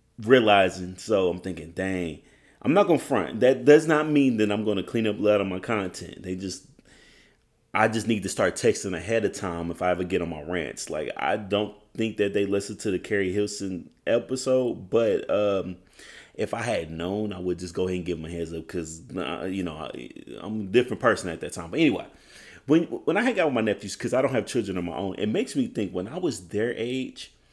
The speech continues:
how I may have been the exact same way without realizing it. So with the stuff that my mom and dad and maybe my uncles and aunts had to, to put up through with sometimes,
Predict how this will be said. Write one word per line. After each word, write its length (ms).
how 540
I 120
may 200
have 160
been 180
the 80
exact 480
same 240
way 160
without 260
realizing 520
it. 160
So 580
with 200
the 60
stuff 300
that 80
my 120
mom 300
and 120
dad 240
and 120
maybe 160
my 180
uncles 360
and 100
aunts 220
had 180
to, 160
to 80
put 240
up 180
through 120
with 180
sometimes, 540